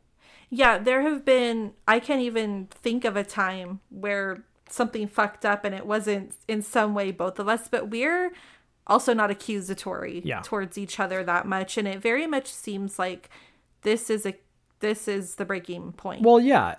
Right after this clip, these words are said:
Speaker 2: And the, the problem I have with it is, like, Toby, Toby was in the beginning saying,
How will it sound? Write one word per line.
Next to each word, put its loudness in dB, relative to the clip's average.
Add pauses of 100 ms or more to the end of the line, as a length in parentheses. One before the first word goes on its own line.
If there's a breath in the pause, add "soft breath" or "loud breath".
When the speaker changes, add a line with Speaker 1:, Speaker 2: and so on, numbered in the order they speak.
(100)
Speaker 2:
And 4
the, 8
the 4
problem 4
I 6
have 2
with 2
it 2
is, 0
like, 0
Toby, 2
Toby 2
was 2 (240)
in 0
the 0
beginning 2 (260)
saying, 0